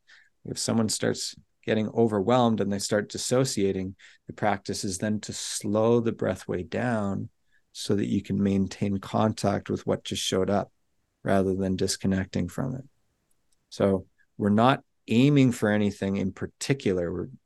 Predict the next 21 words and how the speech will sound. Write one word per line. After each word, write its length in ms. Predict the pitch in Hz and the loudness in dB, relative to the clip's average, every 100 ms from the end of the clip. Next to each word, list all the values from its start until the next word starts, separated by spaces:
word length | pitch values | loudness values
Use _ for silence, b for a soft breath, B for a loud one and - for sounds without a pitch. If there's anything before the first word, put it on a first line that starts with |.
| - | -8
being 380 | 98 95 92 90 | -4 -4 -6 -4
deeply 440 | 104 127 131 127 | 0 0 2 2
attuned 420 | 107 - 107 104 98 | 2 0 -2 0 -2
with 180 | 95 - | -4 -2
the 200 | 95 - | -4 -4
intelligence 720 | 98 - 101 107 101 98 - | -6 -2 0 0 -2 -6 -6
of 140 | 98 | -10
the 100 | - | -10
body 420 | - 95 95 95 | -4 -2 0 0
and 160 | - 92 | -2 -6
honoring 460 | 95 95 98 95 | -4 -2 0 -2
that 180 | 90 90 | -2 -4
above 300 | 90 92 90 | -2 -2 -2
all 240 | 92 92 - | -2 -4 -4
else 240 | 87 92 | -6 -6
from 180 | - 92 | -6 -4
a 60 | 90 | -4
place 300 | - 92 - | -4 -6 -6
of 120 | 104 | -10
compassionate 600 | - - - - - 139 | -6 -4 -4 -4 -4 -4
curiosity. 680 | - 131 - - - - | -2 -2 -2 -4 -4 -6